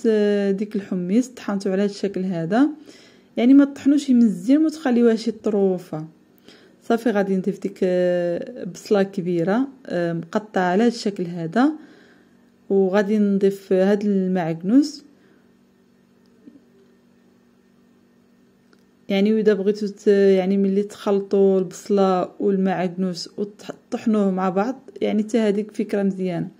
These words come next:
غادي نضيف ديك التوابل، ملعقه، ملعقه من حاجه كبيره، ملعقه كبيره، وعندي هنا الملحه والهريسه، آه، عندي هنايا واحد شويش الهريسه، واللي كيبغي الحار يزيد الحار،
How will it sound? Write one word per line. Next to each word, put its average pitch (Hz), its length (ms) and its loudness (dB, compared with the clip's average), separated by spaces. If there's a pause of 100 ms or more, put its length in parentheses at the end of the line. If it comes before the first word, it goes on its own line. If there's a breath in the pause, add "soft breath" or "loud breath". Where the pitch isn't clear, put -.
(500 loud breath)
غادي 254 240 2
نضيف 247 300 2
ديك 214 300 -2
التوابل، 208 760 2
ملعقه، 185 400 -2
ملعقه 196 560 0
من 185 140 -4
حاجه 185 340 -4
كبيره، 185 520 -2
ملعقه 175 420 -6
كبيره، 208 580 0 (320 loud breath)
وعندي 196 320 2
هنا 190 140 4
الملحه 185 600 -2
والهريسه، 190 720 0 (640 loud breath)
آه، 190 420 2
عندي 190 260 0
هنايا 180 220 -2
واحد 185 520 -4
شويش 240 440 2
الهريسه، 180 460 -2
واللي 294 140 2
كيبغي 214 400 0
الحار 302 420 -2
يزيد 190 340 0
الحار، 175 340 -8